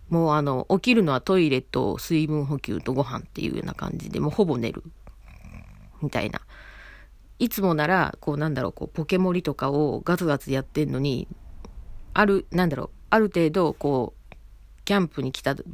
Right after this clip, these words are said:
動物を、が、の要望に応えたら、もうさよならっつってキャンプ場に帰って、あとは、あの、相棒に任すみたいな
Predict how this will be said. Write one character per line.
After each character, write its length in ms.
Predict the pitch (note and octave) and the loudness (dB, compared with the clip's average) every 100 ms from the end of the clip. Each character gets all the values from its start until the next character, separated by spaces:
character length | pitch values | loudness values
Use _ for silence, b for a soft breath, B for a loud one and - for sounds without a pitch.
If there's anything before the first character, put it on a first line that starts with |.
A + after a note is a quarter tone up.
| - | -10
動 240 | C3+ D#3+ | -2 0
物 280 | D#3 D#3 - | -2 -4 0
を、 320 | F#3 D3+ B2+ - - | 2 2 0 -6 -6
が、 420 | E3 F3 - - - - - - - - - - - - - | 0 2 0 -4 -20 -20 -20 -20 -20 -20 -20 -20 -20 -20 -6
の 360 | F#3 G3+ E3 - - | 0 2 2 0 0
要 220 | E3+ F#3 | 2 2
望 280 | F3 E3+ E3+ | 2 2 2
に 140 | E3+ | 0
応 140 | - D#3+ | -2 2
え 140 | F3+ | 2
た 100 | D3 | 2
ら、 200 | D3+ C#3+ | 2 2
も 200 | A#2+ D#3+ | 2 0
う 40 | D3+ | 0
さ 160 | - | 2
よ 100 | D#3+ E3 | 2 4
な 80 | |
ら 140 | E3 D#3 | 4 2
っ 60 | - | -2
つ 120 | - | -8
っ 40 | |
て 120 | - | -8
キ 120 | - D#3 | -2 0
ャ 40 | |
ン 40 | |
プ 120 | D3 D#3 | 0 -2
場 160 | C#3+ | -2
に 100 | C#3+ | -2
帰 120 | - | -2
っ 160 | C#3+ D3 | -4 -6
て、 200 | - F3 | 0 4
あ 100 | E3+ | 4
と 140 | - | 4
は、 200 | D#3 C#3+ - B B B B B | 4 2 0 B B B B B
あ 140 | D3+ | 0
の、 100 | B2 - | 0 0
相 200 | D3+ F3 | 4 4
棒 180 | D#3+ D#3 | 6 4
に 140 | D3+ | 4
任 340 | C#3 C#3+ D#3 - | 2 4 2 0
す 80 | |
み 100 | C3 | -4
た 120 | A#2+ - | -4 -4
い 100 | D3 | -2
な 160 | - | -4